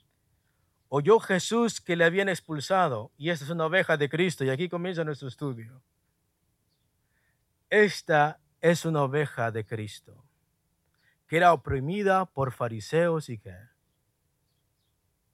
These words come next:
Escribas. Un hombre ciego que mendigaba todo el tiempo.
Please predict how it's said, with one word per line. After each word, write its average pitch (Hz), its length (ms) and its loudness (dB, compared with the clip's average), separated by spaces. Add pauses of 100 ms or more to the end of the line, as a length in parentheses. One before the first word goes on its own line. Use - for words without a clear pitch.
(120)
Escribas. - 880 -16 (1120)
Un 135 160 -8
hombre 175 280 -6
ciego 180 340 -6
que 147 140 -8
mendigaba 139 680 4
todo 165 220 0
el 156 160 0
tiempo. 120 540 -8